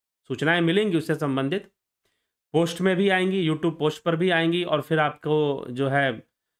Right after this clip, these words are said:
अ, ऐसे भी मिलेंगी, तो आप उसको भी ज्वाइन कर कर आप उसका पूरा पूरा जरूर लाभ उठाइए।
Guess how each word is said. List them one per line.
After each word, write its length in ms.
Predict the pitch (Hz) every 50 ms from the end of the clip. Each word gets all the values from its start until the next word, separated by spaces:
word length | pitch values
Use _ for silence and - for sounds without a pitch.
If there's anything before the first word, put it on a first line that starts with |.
| _ _ _ _ -
अ, 320 | 120 113 110 107 104 -
ऐसे 280 | - 123 127 - 151 151
भी 100 | 143 160
मिलेंगी, 380 | 156 151 151 165 170 180 190 202
तो 120 | 202 202
आप 180 | 185 170 160 160
उसको 260 | 165 160 - - 180
भी 140 | 160 175 160
ज्वाइन 300 | 127 143 143 143 143 135
कर 140 | 143 127
कर 180 | 131 - 208 226
आप 240 | - - 123 - -
उसका 220 | 107 - - 135
पूरा 240 | 120 - 117 113 117
पूरा 220 | 113 - 120 117
जरूर 300 | 110 107 117 120 135 135
लाभ 200 | 127 131 135 135
उठाइए। 440 | 139 139 - - 156 165 190 240 -